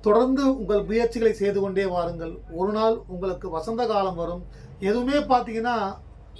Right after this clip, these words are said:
ஒரு, ஒரு நொடியில தான் நல்ல செய்தி காதுல, காதுல வரும், நம்ம காதுல வந்து கேட்கும். விபத்துன்றது பார்த்தீங்கன்னா ஒரு நொடி தான், ஒரு ஆக்சிடென்ட்டும் ஒரு நொடி தான்.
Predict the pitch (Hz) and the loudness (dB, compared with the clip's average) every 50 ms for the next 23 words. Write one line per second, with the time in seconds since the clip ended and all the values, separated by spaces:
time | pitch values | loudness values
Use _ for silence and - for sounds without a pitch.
0 | - - - - 190 214 233 240 - - 226 202 220 226 220 214 226 247 285 285 | -18 -18 -8 -2 2 2 2 2 0 -2 2 4 4 4 4 2 0 0 0 -2
1 | 277 262 262 269 269 240 220 214 233 254 233 233 - 226 226 226 226 220 - 202 | -2 0 2 2 2 2 0 -2 0 0 -2 0 0 0 0 0 -2 -4 -2 0
2 | 196 196 202 190 175 156 147 - 170 175 175 170 165 151 143 139 139 - - - | 0 2 2 0 -2 -2 -6 -6 -4 -4 -4 -4 -4 -6 -6 -6 -10 -16 -20 -20
3 | - - - 165 180 - 196 196 202 202 196 180 170 143 131 165 160 151 - 135 | -20 -20 -14 -12 -12 -4 0 0 2 2 2 0 0 -6 -8 -8 -8 -10 -10 -14
4 | 120 - - - - - - - - - - - - - - - - - - - | -20 -20 -20 -20 -20 -20 -20 -20 -20 -20 -20 -20 -20 -20 -20 -20 -20 -20 -20 -20
5 | - - - - 165 156 156 202 220 233 302 302 302 320 277 262 262 262 226 220 | -20 -20 -20 -18 -14 -4 -2 0 4 6 6 4 6 2 0 0 0 0 -2 -4
6 | 170 220 220 220 226 220 240 240 220 208 202 185 180 196 208 240 247 202 226 220 | 0 0 0 0 0 -2 0 0 0 0 0 -2 0 -2 -2 -2 -2 0 0 -2
7 | - - - - - - 160 151 151 170 208 214 - - 254 247 226 247 240 226 | -2 -4 -10 -18 -18 -14 -8 -6 -4 -4 -4 -4 -4 -4 -4 -4 -2 0 0 -2
8 | 202 - - - - - - 170 156 160 170 196 190 185 185 - | -2 -4 -8 -18 -20 -16 -14 -12 -10 -6 -4 -4 -2 -2 -4 -6